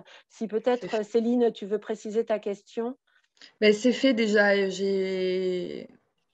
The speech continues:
Speaker 2: j'ai activé une passe avec, euh, icog,
Speaker 1: Mhm.
Speaker 2: donc pour faire le diagnostic global, et cetera. Mais, euh,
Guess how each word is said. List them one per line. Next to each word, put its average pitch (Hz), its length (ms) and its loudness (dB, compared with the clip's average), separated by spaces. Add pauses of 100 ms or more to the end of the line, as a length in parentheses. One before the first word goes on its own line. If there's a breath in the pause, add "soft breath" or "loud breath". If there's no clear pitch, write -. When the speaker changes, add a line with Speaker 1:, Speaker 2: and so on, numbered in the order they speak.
(120)
Speaker 2:
j'ai 185 160 -2
activé 208 460 0
une 202 160 0
passe 202 320 0
avec, 185 340 -4
euh, 175 160 0
icog, 254 460 2 (760)
Speaker 1:
Mhm. 196 340 -8 (120)
Speaker 2:
donc - 320 -16
pour 180 140 -14
faire 190 200 -2
le 185 100 -4
diagnostic 180 720 -2
global, 175 580 -8
et 202 120 -2
cetera. 196 480 -2
Mais, 190 560 0 (580 loud breath)
euh, 160 880 -4